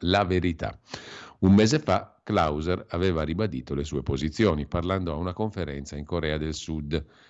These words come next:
Il cambiamento climatico non è la causa degli eventi meteo estremi, non è una crisi, non c'è alcuna reale crisi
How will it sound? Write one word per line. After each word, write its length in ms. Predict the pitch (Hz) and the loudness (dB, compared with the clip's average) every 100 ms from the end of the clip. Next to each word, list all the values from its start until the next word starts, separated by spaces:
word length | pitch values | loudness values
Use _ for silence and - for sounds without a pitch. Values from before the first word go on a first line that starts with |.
| _ | _
Il 100 | - | -12
cambiamento 480 | - 90 90 101 95 | -2 2 4 2 0
climatico 800 | 85 123 101 82 82 87 92 92 | 0 2 2 2 0 -2 -2 -4
non 360 | 98 87 90 95 | -4 -2 0 2
è 100 | 107 | 0
la 160 | 87 80 | 0 0
causa 680 | 85 78 76 73 73 73 | 0 0 0 -4 -4 -6
degli 360 | 78 87 82 82 | -2 0 2 2
eventi 480 | 78 85 87 80 82 | 2 2 0 -2 -2
meteo 680 | 80 82 82 80 78 78 - | 0 0 0 0 0 -2 0
estremi, 800 | 82 69 - 78 71 62 64 64 | 0 0 0 2 2 0 -4 -8
non 340 | - 82 90 98 | -4 2 4 4
è 60 | |
una 200 | 87 90 | 2 0
crisi, 560 | 104 107 92 85 107 117 | 0 0 0 -2 -4 -6
non 240 | 95 92 90 | -4 -2 -2
c'è 140 | - | 0
alcuna 540 | 92 82 - 110 80 76 | 0 0 -2 -2 -2 -2
reale 520 | 92 78 67 73 82 | -2 -2 -4 -6 -6
crisi 540 | - 76 67 60 65 | -4 -2 -2 -4 -6